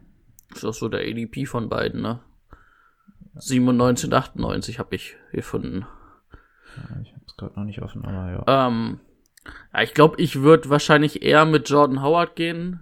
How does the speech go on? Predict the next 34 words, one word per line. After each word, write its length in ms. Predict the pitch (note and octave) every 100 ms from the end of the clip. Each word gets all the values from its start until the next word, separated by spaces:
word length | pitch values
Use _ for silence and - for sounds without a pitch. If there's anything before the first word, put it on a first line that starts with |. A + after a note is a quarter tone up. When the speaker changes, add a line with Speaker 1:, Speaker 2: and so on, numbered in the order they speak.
| -
Speaker 1:
weil 160 | - A#2+
der 440 | C3 C3 C3 C3 - _ _ _ _ _ _ -
dann 220 | C3+ C3
doch 180 | C3+ D3
nicht 320 | D3 D3 -
so 200 | C#3+ C#3
verletzungsanfällig 880 | - C#3 D3+ E3 E3 E3 D3 D#3+ D3+
ist 140 | E3
und 100 | C#3
Matt 260 | B2+ C3 -
Breida 380 | C3 C3 D#3 D3+
mir 160 | C#3+
letztes 380 | C#3 D3+ - C#3+
Jahr 160 | C#3+ C#3+
zwar 240 | - C3+
in 80 | C3
den 120 | C3
ersten 460 | - - E3+ - D#3+
zwei, 220 | - E3
drei 200 | D3 D3
Wochen 240 | D3+ D#3+
gut 160 | C#3 D#3
gefallen 460 | C3+ - C3 F3 G3
hat, 180 | F#3+ - _ - - _ -
danach 360 | B2 B2+ C#3
aber 240 | C#3+ C#3+ C3+
auch 220 | C#3 C#3
ein 120 | C3+
bisschen 640 | C#3+ - C#3+ C3 C3 C3 _ _ _ _ _ _
so 180 | - -
an 140 | C3+
Spritzigkeit 1040 | B2+ - D3 C3+ F3+ - F#3 - F3 E3 D#3
vermissen 480 | F3 D#3+ E3 - E3
ließ, 560 | D#3+ E3 D#3+ E3 -